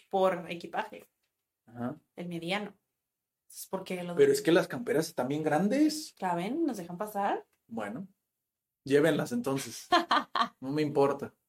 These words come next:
Speaker 2: Igual yo ya no voy a viajar. <laughs> No, pero, eh, creo que resumiendo todo este, toda esta experiencia,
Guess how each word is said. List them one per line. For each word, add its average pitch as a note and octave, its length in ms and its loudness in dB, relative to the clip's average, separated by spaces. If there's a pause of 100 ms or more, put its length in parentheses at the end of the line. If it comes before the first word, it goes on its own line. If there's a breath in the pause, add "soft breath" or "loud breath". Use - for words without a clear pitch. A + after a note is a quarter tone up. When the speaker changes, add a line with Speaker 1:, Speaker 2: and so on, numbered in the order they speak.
Speaker 2:
Igual C3 240 2
yo D3 80 4
ya D3 140 6
no D3 60 0
voy C#3+ 120 6
a C#3+ 40 6
viajar. B2 400 0
<laughs> - 760 -2 (460 loud breath)
No, F3+ 240 6
pero, D3 300 8 (320)
eh, D3 340 2
creo F3 220 4
que A3 400 6 (480)
resumiendo E3+ 880 4
todo F#3+ 240 6
este, F#3 720 4
toda E3 420 4
esta D3+ 800 2
experiencia, C#3+ 1300 2